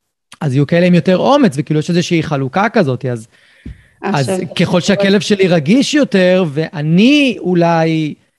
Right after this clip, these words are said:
Speaker 1: חווה יותר חרדות וסטרס כרוני בחיים שלי, אז את אומרת שזה בעצם משפיע מאוד על הכלב, אבל אז עולה לי השאלה, אז מה? כל מה שקורה לכלב בחיים שלו, וכל מה שהוא מרגיש וחווה, אז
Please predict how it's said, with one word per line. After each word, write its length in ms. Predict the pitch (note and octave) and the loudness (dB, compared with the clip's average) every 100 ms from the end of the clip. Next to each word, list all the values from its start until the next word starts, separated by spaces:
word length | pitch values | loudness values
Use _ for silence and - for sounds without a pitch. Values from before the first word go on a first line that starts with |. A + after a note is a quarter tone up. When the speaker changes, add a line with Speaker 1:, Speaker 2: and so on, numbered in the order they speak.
| _ _ _ _ | _ _ _ _
Speaker 1:
חווה 460 | - E3+ B2+ F#3+ B3+ | -4 -2 2 2 4
יותר 300 | G#3 F#3+ E3 | 2 2 0
חרדות 560 | D#3+ F3 D#3 E3+ G3 C#3 | 0 0 2 2 0 -2
וסטרס 460 | D3 - E3 E3+ | -8 -4 -4 -4
כרוני 380 | - D3+ E3 E3 | -2 0 2 2
בחיים 440 | D3 B2+ D#3 A#3+ | 0 -2 0 0
שלי, 360 | C#4 G3 E3 D#3 | 0 0 0 0
אז 100 | C#3+ | -2
את 120 | D3 | -4
אומרת 340 | D3 D#3+ E3+ F3+ | 0 2 2 0
שזה 260 | E3+ C#3 | -2 -4
בעצם 640 | C3+ D3 C#3+ D#3+ D3 D3 C3 _ _ _ - | -2 -4 -2 -2 -2 -4 -8 _ _ _ -4
משפיע 480 | D3+ - F#3+ F3 D#3+ | -4 0 2 4 4
מאוד 460 | D3+ D3+ D3+ C#3+ C#3 - _ _ _ - | 4 4 2 0 -4 -10 _ _ _ -4
על 140 | C#3+ | -2
הכלב, 420 | C#3+ B3+ C4+ F3+ | 0 2 2 2
אבל 180 | C#3+ D3+ | 2 0
אז 260 | D3+ D#3+ D#3+ | 0 0 2
עולה 240 | D#3+ - | 2 2
לי 120 | G#3 | 0
השאלה, 500 | F3 - D#3 D3 B3 | -2 -4 -4 -2 0
אז 180 | F3+ D3 | 0 0
מה? 140 | D#3+ C#3 - _ _ _ | -2 -4 -10 _ _ _
כל 140 | - D#3+ | -2 0
מה 100 | F3+ | 0
שקורה 360 | F#3 E3+ D#3 | 0 0 2
לכלב 440 | E3+ - E3 F3 D#3 | 0 0 0 0 -2
בחיים 420 | C3+ D3 D#3+ F#3+ | -4 -4 -2 0
שלו, 240 | B3+ B3+ | 2 2
וכל 220 | E3+ E3+ | 2 0
מה 120 | D#3+ E3+ | 0 0
שהוא 220 | F3+ E3+ | 0 0
מרגיש 520 | D#3+ D3+ D#3 A3+ F3+ | 0 0 0 0 0
וחווה, 500 | E3+ - D3+ C3 F3 | -4 -4 -4 0 0
אז 180 | E3+ B2+ | 0 -4